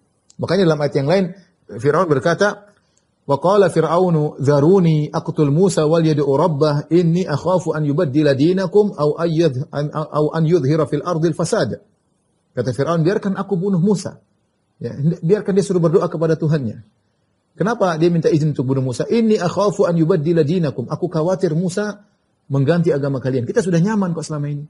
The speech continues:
Musa datang bikin masalah. Kita sudah nyaman, berkuasa, hidup dengan tradisi kita. Dia datang merubah tradisi kita, merubah agama kita. "An yubaddila dinakum au an yudhhira fil ardil fasad."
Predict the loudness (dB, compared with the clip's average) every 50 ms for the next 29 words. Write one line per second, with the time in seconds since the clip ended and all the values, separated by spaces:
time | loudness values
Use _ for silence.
0 | _ _ -6 -6 -6 -6 -8 -8 -6 -4 -4 -4 -4 -6 -8 -8 -8 -8 -8 -10
1 | -8 -10 -10 -10 -8 -6 -6 -6 -6 -6 -8 -8 -8 -8 -6 -6 -8 -6 -4 -2
2 | -2 -2 -2 -6 -10 -14 -16 -20 _ _ _ _ _ _ _ _ _ -6 -6 -4
3 | -4 -4 -4 -4 -4 -4 -4 -4 -2 -4 -4 -6 -6 -6 -6 -6 -4 -6 -8 -8
4 | -10 _ _ _ _ _ -2 -2 2 2 2 2 2 0 2 4 2 2 4 2
5 | 0 0 -2 -4 -4 -2 0 0 0 0 -2 -2 -2 -2 0 0 0 0 -2 -2
6 | -2 -2 -4 -6 -8 -10 -12 -14 -20 _ _ _ _ _ _ _ _ _ _ _
7 | _ _ _ _ -2 0 2 4 4 4 2 2 2 2 2 2 2 0 0 0
8 | 0 -2 0 0 0 0 2 2 2 2 2 0 2 2 2 4 4 2 4 2
9 | 2 2 0 0 0 0 0 2 2 2 2 0 -2 0 0 -2 -2 -4 -8